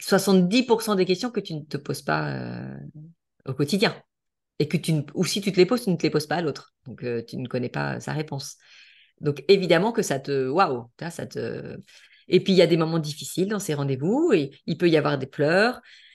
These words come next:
Et il peut, il y a, il y a aussi beaucoup de, tu vois, de joie, d'éclat de rire, mais c'est, on n'est pas sur un jeu, tu vois, on n'est pas sur quelque chose de ludique, on est vraiment sur, euh, on, on ouvre son cœur, euh,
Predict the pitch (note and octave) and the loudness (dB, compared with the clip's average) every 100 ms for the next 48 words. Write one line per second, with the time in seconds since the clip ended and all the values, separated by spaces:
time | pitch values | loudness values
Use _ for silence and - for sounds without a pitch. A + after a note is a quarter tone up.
0 | _ _ _ _ _ _ - D#3 D3+ A2 | _ _ _ _ _ _ -6 -2 0 0
1 | E2 - D#3+ E3+ E3 D3+ D3 D3 C#3 - | 0 -2 -2 2 4 4 4 4 2 0
2 | D3 C#3 C3+ - C3 B2+ - B2 C3 C3+ | -4 -4 -4 -6 -8 -8 -8 -6 -8 -4
3 | C#3 C#3 C3 D3 D3 E3+ G3+ C4 G3 G3+ | -4 -2 -4 -2 -2 0 0 0 2 2
4 | C#4+ - F#3+ - F#3 F#3 C4 A#3+ A#3+ G#3+ | 2 0 -2 -4 -4 -2 -2 -2 0 0
5 | F#3 C#3+ C3 - D3+ E3+ E3 G3 F#3+ - | 0 -2 -8 -10 -8 -6 -6 -8 -10 -8
6 | D3+ D3 C#3 F#3+ A#3 G3 C#3+ C3+ C#3 C#3 | -6 -6 -6 -8 -8 -6 -4 -4 -4 -6
7 | F#3+ - D3+ - C#3 C3+ - - - - | -8 -10 -8 -6 -6 -6 -8 -10 -10 -12
8 | - D3+ C#3 C3+ - C3+ C3 D#3+ F#3 D#3+ | -12 -10 -8 -8 -8 -10 -6 -4 -2 -2
9 | C#3+ C#3+ C3+ E3 F3+ D3+ B2 B2+ B2+ | -4 -6 -4 -4 -4 -8 -10 -10 -12